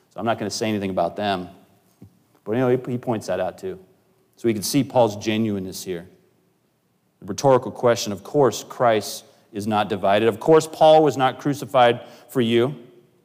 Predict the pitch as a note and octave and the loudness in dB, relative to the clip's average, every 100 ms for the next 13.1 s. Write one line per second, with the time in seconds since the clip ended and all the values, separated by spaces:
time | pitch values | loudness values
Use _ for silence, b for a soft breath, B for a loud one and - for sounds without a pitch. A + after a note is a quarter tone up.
0 | _ _ _ - B2+ A#2+ A2 A#2 C3 C#3+ | _ _ _ -2 2 2 4 2 2 0
1 | C3+ B2 A2 G#2 A2 G2+ - A2 G#2+ A#2 | 0 0 -2 -2 -4 -6 -2 2 2 2
2 | B2+ - B2 B2 - - _ _ _ _ | -4 -6 -6 -6 -12 -20 _ _ _ _
3 | _ - F2+ F2 - G2+ F2 E2 E2+ _ | _ -20 -16 -14 -8 -6 -4 -6 -14 _
4 | _ _ _ _ _ _ _ _ _ _ | _ _ _ _ _ _ _ _ _ _
5 | - G#2 - C3 A2+ G#2 B B A#2 A2 | -8 -6 -2 0 0 -2 B B -2 0
6 | A2 - C3 C3 C3 G#2+ G#2 G2+ _ - | 0 0 0 0 -4 -6 -8 -14 _ -20
7 | B B B G#2 G2 F#2 E2+ - C3+ D3 | B B B 0 2 0 -6 -4 0 4
8 | B2 B2 A#2 F3 E3+ C3+ D3+ F3 D3 C#3+ | 4 4 4 2 2 4 6 6 6 6
9 | D#3+ C#3 C3 C3+ E3+ D#3+ E3+ E3+ G3 D3+ | 6 6 4 4 2 4 4 2 2 2
10 | C#3+ B2+ - B B D3 D3+ D3+ C3+ A3+ | 2 2 -2 B B 2 4 2 4 2
11 | G3 E3 D3 F#3 F#3 D3+ D#3 G#3 F3+ D3 | 2 2 4 6 6 4 0 0 -2 -2
12 | - A3 E3 E3 G3 - C#3 B2 B2+ D3 | -4 -4 0 0 0 -2 2 4 4 0